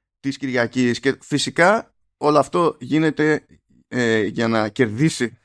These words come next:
το, να ωφεληθεί το χαμόγελο του παιδιού. Οπότε το ζήτημα είναι οι δωρεές του, του κόσμου, που μπορούν να γίνουν όταν έρθει η ώρα, τέλος πάντων. Ε, είτε τηλεφωνικά στο δεκαεννιά οκτώ δέκα,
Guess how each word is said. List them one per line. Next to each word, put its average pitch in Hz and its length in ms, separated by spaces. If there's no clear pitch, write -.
το, 98 840
να 110 100
ωφεληθεί 117 340
το 113 100
χαμόγελο 104 380
του 90 60
παιδιού. 156 420
Οπότε 156 260
το 135 140
ζήτημα 127 420
είναι 117 380
οι 135 140
δωρεές 117 420
του, - 240
του - 80
κόσμου, 156 420
που 143 120
μπορούν 143 320
να 139 120
γίνουν 127 340
όταν 113 240
έρθει 104 200
η - 20
ώρα, 85 140
τέλος 87 260
πάντων. 90 520
Ε, 101 300
είτε 113 140
τηλεφωνικά 104 540
στο 98 140
δεκαεννιά 95 420
οκτώ 98 220
δέκα, 202 360